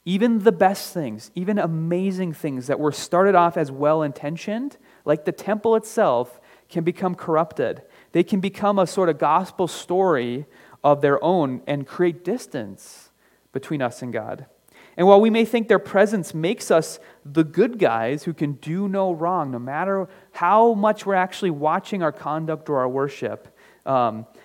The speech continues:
that can happen. 'Cause obviously the temple, it was <laughs> created by God. It was made, he was the one who said, "I want this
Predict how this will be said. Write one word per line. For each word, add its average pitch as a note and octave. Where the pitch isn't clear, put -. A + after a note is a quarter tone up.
that B2+
can D3
happen. C#3
'Cause E3
obviously A3
the E3
temple, D#3
it A3
was F3
<laughs> -
created G3+
by F3+
God. D#3
It -
was C3+
made, E3
he A3+
was F#3
the E3+
one F3
who E3
said, D3
"I B2+
want G3+
this -